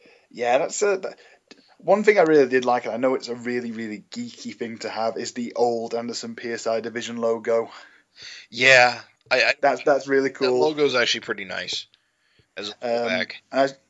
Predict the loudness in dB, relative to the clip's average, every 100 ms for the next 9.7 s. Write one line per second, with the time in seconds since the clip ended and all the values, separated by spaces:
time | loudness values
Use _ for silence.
0 | _ -8 -6 -6 -2 0 0 2 2 2
1 | -2 -2 0 2 0 -2 -8 -6 -2 -2
2 | -4 -6 -4 -4 -4 -8 -8 -8 -6 -6
3 | -4 2 0 0 -2 -2 -2 -4 -10 -14
4 | _ _ _ _ _ -20 -20 -18 -20 -18
5 | -2 0 0 -2 0 2 4 2 2 2
6 | 2 0 -2 -2 0 -2 -2 -2 0 -2
7 | -2 0 4 4 4 2 0 -4 -8 -8
8 | -6 -6 -6 -4 -2 0 -2 -2 0 0
9 | -2 -16 _ -8 -4 -4 -6